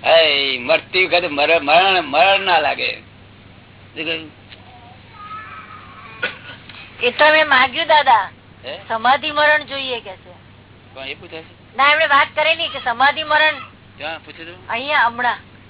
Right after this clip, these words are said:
Speaker 1: સમાધિ મરણ એટલે મરવાનો ટાઈમ થાય તો આપણને આ બધી સ-, વૈભવ, વૈભવ કશું સાંભળે નહીં. નાના છોકરા હોય તે કશું સાંભળે નહીં,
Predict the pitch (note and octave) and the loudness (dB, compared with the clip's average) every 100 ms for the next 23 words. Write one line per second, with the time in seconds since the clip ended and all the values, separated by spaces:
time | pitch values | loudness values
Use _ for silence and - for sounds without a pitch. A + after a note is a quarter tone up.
0 | - - - - - C3 D#3+ D#3 D#3+ D#3 | -20 -20 -20 -20 -16 -4 -4 -4 -4 -2
1 | D#3+ D#3 D3+ F3 D#3+ E3 F3 - - - | -2 -4 -4 -4 -4 -6 -10 -20 -20 -20
2 | - - - - - - - - - - | -20 -20 -20 -20 -20 -20 -20 -20 -20 -20
3 | - - - - - - - B2+ D#3 E3+ | -20 -20 -20 -20 -20 -20 -12 -4 0 2
4 | E3 D#3+ D#3+ D#3+ C#3 D#3+ F#3 D3 B2+ - | 2 2 0 0 0 2 2 0 -8 -20
5 | - - - - - - - - - - | -20 -20 -20 -20 -20 -20 -20 -20 -20 -20
6 | - - - - - E3+ E3 F3 E3+ E3+ | -20 -20 -20 -16 -2 0 0 -2 0 2
7 | E3 D#3 D3 D3+ - - C#3 D3+ D3+ D3+ | 2 0 -4 -12 -18 -4 -2 0 -2 -4
8 | D3+ D3 D3 - - A2+ C3+ D#3 D#3 E3 | -8 -14 -16 -20 -20 -6 -4 0 2 0
9 | D3 D3+ D#3 F3+ E3+ E3 E3+ E3+ F3 E3 | 0 -4 -4 -6 -4 -6 -6 -8 -2 0
10 | D#3+ E3 E3+ E3 D3 D#3 E3 E3 B2+ D3 | 0 0 2 0 0 0 2 0 -2 -6
11 | D#3 D#3+ D3+ E3+ D#3+ B2+ - - - - | 0 2 2 2 2 -2 -12 -20 -20 -20
12 | - - D#3 D#3+ D#3 D#3 E3 D#3+ E3+ E3 | -20 -10 -8 -6 -6 -4 -2 0 0 2
13 | E3+ D#3 | 0 0